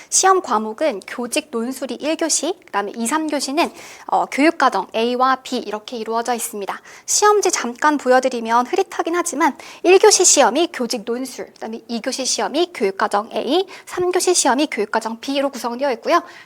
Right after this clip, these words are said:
특수교육학이라고 하는 것은 A와 B에 편성되어 있을 거예요. 그러면 이제 보시면 우리의 시험 범위는 크게 다섯 가지로 보실 수가 있겠는데요.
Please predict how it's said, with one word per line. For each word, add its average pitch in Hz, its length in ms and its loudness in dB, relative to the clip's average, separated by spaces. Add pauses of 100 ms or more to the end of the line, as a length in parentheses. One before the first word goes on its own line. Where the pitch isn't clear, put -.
특수교육학이라고 269 1200 -2
하는 254 180 0
것은 226 400 0 (260)
A와 247 500 6
B에 226 520 0 (100)
편성되어 302 500 0
있을 240 240 -4
거예요. 233 420 2 (920)
그러면 262 440 4
이제 214 460 2
보시면 247 600 2
우리의 254 240 2
시험 339 300 2
범위는 214 520 -4
크게 359 420 4
다섯 226 380 2
가지로 311 340 4
보실 254 260 -2
수가 254 220 -2
있겠는데요. 214 680 -2